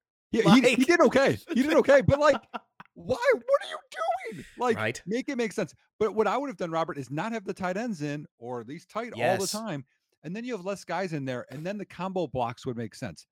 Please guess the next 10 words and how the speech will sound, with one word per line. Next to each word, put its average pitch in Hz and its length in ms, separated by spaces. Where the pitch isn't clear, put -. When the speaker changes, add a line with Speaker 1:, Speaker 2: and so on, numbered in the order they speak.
Speaker 1:
Like, 185 180
when 110 80
Speaker 2:
Yes. 123 420
Speaker 1:
they 196 120
ran 269 240
downhill 156 640
a 147 140
few 185 260
times, 110 420
whenever 151 600